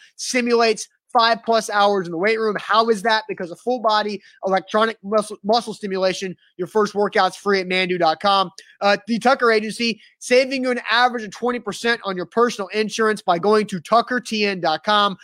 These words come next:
That's the Tucker Agency at tucker T N dot com. And Calvin and Subtle, uh, if you need some new floors, you need some new finishing on your floors, calvin and subtle dot com, taking C D C precautions when they enter your home,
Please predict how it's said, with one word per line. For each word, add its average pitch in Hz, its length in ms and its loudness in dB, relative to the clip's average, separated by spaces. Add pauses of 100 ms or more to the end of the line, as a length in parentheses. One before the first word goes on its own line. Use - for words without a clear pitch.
(160)
That's 190 160 -4
the 185 100 -12
Tucker 208 360 0
Agency 196 320 -4
at 160 100 -10
tucker 208 260 0
T 196 200 -6
N 170 100 -4
dot 147 220 -4
com. 190 260 0 (320)
And 233 240 0
Calvin 214 580 2 (120)
and 190 140 -4
Subtle, 180 600 0 (340)
uh, 180 280 4 (180)
if 208 240 -2
you 208 100 -4
need 214 240 0
some 220 140 -4
new 214 160 0
floors, 202 600 2
you 185 60 -12
need 180 240 -6
some 185 100 -10
new 202 200 -2
finishing 247 400 -2
on 202 100 -2
your 185 120 -4
floors, 180 400 -4
calvin 208 440 0
and 202 140 -6
subtle 202 300 -2
dot 170 280 0
com, 190 320 -2 (300)
taking 190 260 -2
C 202 160 -8
D 202 120 -4
C 202 140 -10
precautions 185 600 0
when 165 80 -8
they 175 120 -6
enter 180 180 -2
your 190 180 2
home, 185 380 2